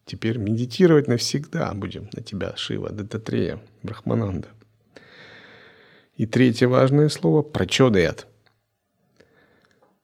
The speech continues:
Да осветит, да пробудит, да озарит он нас, и да направит он нас.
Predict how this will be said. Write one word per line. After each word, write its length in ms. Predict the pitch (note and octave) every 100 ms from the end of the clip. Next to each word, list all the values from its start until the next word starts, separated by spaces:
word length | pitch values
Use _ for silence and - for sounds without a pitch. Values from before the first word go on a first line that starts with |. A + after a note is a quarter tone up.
| _ -
Да 380 | C3 G#2 G#2+ G#2
осветит, 760 | A2 - C3 D#3 A#2 G2 F2
да 100 | G#2
пробудит, 880 | G#2 - A2 A#2+ D3 G#2 F2+ - - - _ -
да 320 | G#2+ G2+ A2
озарит 680 | A2+ G#2+ A#2+ B2+ D3+ - -
он 240 | G#2+ F#2+
нас, 240 | F2 - -
и 120 | E3+
да 160 | A2 A#2+
направит 680 | B2+ - C#3+ C3+ G#2 -
он 140 | F2+ E2
нас. 340 | D2 -